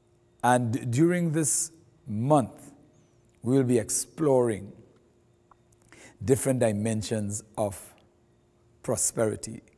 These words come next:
For the last two weeks, we've been really releasing it, because on the third of September, we had our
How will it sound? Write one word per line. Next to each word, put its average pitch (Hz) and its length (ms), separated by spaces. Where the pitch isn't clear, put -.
For - 100
the 104 80
last 113 340
two 202 120
weeks, 160 480
we've 107 200
been 101 180
really 123 380
releasing 113 560
it, 110 320
because 107 540
on 113 200
the 98 100
third 143 800
of 107 260
September, 113 880
we 107 280
had 104 380
our 101 440